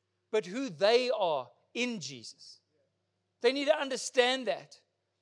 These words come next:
So for me personally, the book of Colossians, which we'll go through in the next few weeks, was life-changing because it started to reveal to me the power of who I am in Christ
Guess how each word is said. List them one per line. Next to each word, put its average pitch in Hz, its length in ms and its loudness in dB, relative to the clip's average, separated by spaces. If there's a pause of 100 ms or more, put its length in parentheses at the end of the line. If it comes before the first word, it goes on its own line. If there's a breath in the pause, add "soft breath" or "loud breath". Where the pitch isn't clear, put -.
(800)
So 269 160 -4
for 247 120 -4
me 294 180 0
personally, 254 760 -2
the 196 120 0
book 233 180 -4
of 247 100 -6
Colossians, 226 840 -2 (880)
which 196 160 -6
we'll 226 100 -2
go 226 200 6
through 226 500 -8
in 208 160 -4
the 202 100 -4
next 208 240 -4
few 220 200 -10
weeks, 220 440 -10 (500)
was 208 220 0
life-changing 214 1000 0 (1500)
because 226 320 -6
it 240 120 -6
started 285 540 2
to 254 240 -8
reveal 226 540 0
to 254 200 -6
me 185 320 -10 (400 soft breath)
the 226 140 4 (180)
power 226 520 0 (340)
of 214 340 2
who 277 280 0
I 233 220 4
am 220 300 -2
in 202 120 -8
Christ 180 600 -6